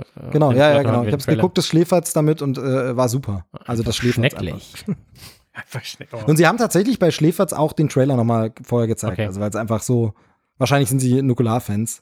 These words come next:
Speaker 1: Aber den Trailer, also der zeigt ja auch den ganzen Film.
Speaker 2: Ja, ja, genau, genau.
Speaker 1: <laughs> Das ist eigentlich auch egal.
Speaker 3: Dann
Speaker 1: Ein
Speaker 3: kommen wir jetzt
Speaker 1: Schnecklich.
Speaker 3: zurück zu Werk ohne Autor. Ähm, ein Film mit, äh, der entspannten Laufzeit von drei Stunden und acht Minuten.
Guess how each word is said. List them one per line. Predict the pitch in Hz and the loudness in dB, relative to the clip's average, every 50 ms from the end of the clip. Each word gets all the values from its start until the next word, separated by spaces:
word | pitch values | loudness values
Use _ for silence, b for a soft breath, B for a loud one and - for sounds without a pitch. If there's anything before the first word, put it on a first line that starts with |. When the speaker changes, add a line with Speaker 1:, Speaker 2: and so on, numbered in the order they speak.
| _ | _
Speaker 1:
Aber | - 127 123 131 | 0 2 2 4
den | 123 131 123 - | 2 2 0 4
Trailer, | - 131 131 147 143 123 - - | 4 4 4 4 2 0 0 0
also | 127 123 123 113 - _ - | 0 2 2 0 -2 _ -2
der | - 123 117 - - | -2 -2 -2 -2 -2
zeigt | - 135 135 - | -2 0 0 2
ja | 127 107 | 0 0
auch | - | 2
den | 123 117 | 2 0
ganzen | 110 101 98 | 0 0 0
Film. | - 127 131 113 - | 0 0 0 0 0
Speaker 2:
Ja, | - 151 160 151 139 | 2 2 4 4 4
ja, | 135 131 | 2 0
genau, | 117 110 104 98 95 104 _ - | -2 -4 -6 -8 -10 -14 _ -12
genau. | 123 110 104 101 120 123 - - - - - - | -10 -8 -8 -6 -8 -6 -2 -2 -2 -2 0 -2
Speaker 1:
<laughs> | - - - - - - 165 - - | -4 -4 -6 -6 -2 -2 0 0 0
Das | 180 175 - 165 170 135 | -2 -2 -2 -2 -2 -2
ist | 139 151 165 | 0 0 0
eigentlich | - 160 147 135 139 - 147 147 | 0 0 -2 -2 0 2 2 0
auch | - | 0
egal. | 135 123 113 139 131 123 - - 151 _ _ - B B B B B B B B B B B B B B | 0 -2 0 0 0 0 -2 -2 -6 _ _ -20 B B B B B B B B B B B B B B
Speaker 3:
Dann | - 165 185 | 0 2 2
Speaker 1:
Ein | 185 | 2
Speaker 3:
kommen | 185 196 190 180 | 2 2 2 4
wir | 175 | 4
jetzt | 190 196 107 101 - | 4 4 2 -2 -4
Speaker 1:
Schnecklich. | - - - | -6 -6 -4
Speaker 3:
zurück | - - - 147 123 113 139 151 139 - - | -2 0 0 0 0 -2 -4 -6 -6 -6 -6
zu | - - 143 135 131 131 135 - 123 | -4 -2 0 0 0 -2 -4 -6 -8
Werk | 113 113 107 117 131 151 165 170 160 - - | -8 -6 -2 0 0 0 0 -2 -4 -6 -8
ohne | 127 131 139 135 113 | -4 -2 -2 -2 -2
Autor. | 107 110 107 - - 117 113 127 135 135 - B B B B B B B B B B B | -6 -8 -10 -8 -8 -6 -4 -4 -6 -8 -10 B B B B B B B B B B B
Ähm, | - 123 120 120 120 120 120 123 123 110 _ _ _ _ _ _ _ _ _ _ _ _ - | -6 -4 -2 -2 0 0 -2 -4 -4 -8 _ _ _ _ _ _ _ _ _ _ _ _ -10
ein | - 156 156 170 - - | -4 -2 -2 -2 -4 -4
Film | - - 202 214 220 214 | 0 2 2 2 4 2
mit, | 196 190 170 - | 2 2 0 2
äh, | 156 156 156 156 | 2 2 2 2
der | 143 143 156 151 | 2 0 0 0
entspannten | 156 139 - - 170 170 180 175 165 | -2 -4 -2 0 0 0 0 0 -2
Laufzeit | 147 147 156 175 - - - 160 156 151 147 | 0 0 0 0 -2 -4 -2 0 0 0 -2
von | - - 135 135 127 | 0 0 2 2 2
drei | 120 120 131 165 170 | 2 0 0 0 0
Stunden | - - - 156 160 180 175 160 151 | -2 0 0 2 2 2 2 0 -2
und | 143 139 117 | -2 -2 -4
acht | 120 135 135 - - | -4 -6 -8 -6 -4
Minuten. | - 131 131 135 139 147 147 - 190 214 240 | -2 0 0 0 -2 -2 -2 -2 0 0 0